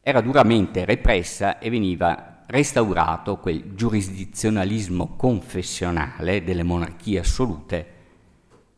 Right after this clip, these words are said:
che consentiva allo Stato l'ingerenza paralizzante nella vita delle diocesi lamentata appunto da Rosmini.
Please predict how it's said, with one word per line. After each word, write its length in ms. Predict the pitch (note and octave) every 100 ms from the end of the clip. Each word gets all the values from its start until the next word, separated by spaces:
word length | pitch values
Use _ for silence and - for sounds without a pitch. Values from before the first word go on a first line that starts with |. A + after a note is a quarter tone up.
| -
che 80 | B2
consentiva 720 | - D#3 D#3+ C#3+ - G#2 F2+
allo 180 | F2+ G2
Stato 520 | - - F2+ D#2+ -
l'ingerenza 600 | G#2 A2 G#2+ F#2 F2 G#2
paralizzante 1120 | - F#2+ G2+ G2+ E2+ F2+ D#2+ D#2 - F#2 - -
nella 220 | F#2+ F2
vita 240 | F2+ G#2 F#2
delle 260 | E2+ G2+
diocesi 680 | F2+ F2+ E2+ - F#2 E2+ F2+
lamentata 720 | - G2 G2 G2 - D#2+ D#2+ F2+
appunto 400 | - - - -
da 120 | E2+
Rosmini. 600 | F2 E2+ E2+ E2+ E2